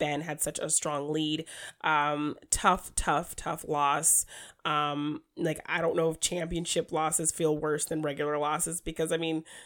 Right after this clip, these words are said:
I've lost a lot. So I know what that feels like when you kind of come so close and then, and you put in so much work and you just can't quite get there. Um, that's when luck kind of just plays a huge part into it. Um, but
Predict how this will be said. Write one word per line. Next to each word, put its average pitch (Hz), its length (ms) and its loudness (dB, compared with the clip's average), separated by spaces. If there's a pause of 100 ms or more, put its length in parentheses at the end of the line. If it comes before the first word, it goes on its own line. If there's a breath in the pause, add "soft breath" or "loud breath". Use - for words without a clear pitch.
I've 175 180 2
lost 170 240 2
a 175 40 0
lot. - 340 -4 (520)
So 160 260 2
I 160 120 2
know 156 220 2
what 156 160 2
that 123 140 -2
feels 156 260 2
like 151 260 0
when 151 240 -2
you 147 140 -6
kind 147 240 -10
of 143 100 -10
come 160 220 -8
so 143 180 -4
close 143 420 -4
and 151 180 -6
then, 139 380 -8 (240 loud breath)
and 160 180 0
you 156 80 -2
put 180 200 6
in 165 100 2
so 165 160 0
much 156 220 -4
work 151 220 -4
and 151 100 -2
you 151 60 -4
just 151 200 -2
can't - 280 -8
quite 147 300 -6
get 139 240 -6
there. 139 340 -2 (380 loud breath)
Um, 147 520 -4 (120)
that's 143 240 -4
when 151 140 -4
luck 139 300 -4
kind 151 180 -6
of 139 80 -6
just 139 180 -4
plays 143 340 -4
a - 40 -6
huge 151 280 -8
part 160 280 -2
into 160 380 0
it. 151 240 0 (640 loud breath)
Um, 175 560 2 (300)
but 180 560 4